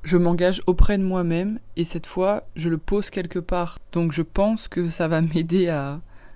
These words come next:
à tenir tout ce que j'ai dit. J'adore, euh, faire du montage,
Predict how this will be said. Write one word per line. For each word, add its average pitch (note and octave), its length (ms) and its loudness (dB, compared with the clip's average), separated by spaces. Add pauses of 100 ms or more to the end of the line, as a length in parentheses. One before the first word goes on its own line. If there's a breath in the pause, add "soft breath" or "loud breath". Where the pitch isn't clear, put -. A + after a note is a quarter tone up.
à E3 120 -2
tenir F3 400 -2
tout - 160 -12
ce - 100 -12
que - 160 -4
j'ai E3 200 -4
dit. E3+ 280 -4 (1040 soft breath)
J'adore, D#3 540 -6
euh, D#3+ 180 -6
faire D#3+ 240 -10
du D#3 120 -10
montage, D#3+ 540 -8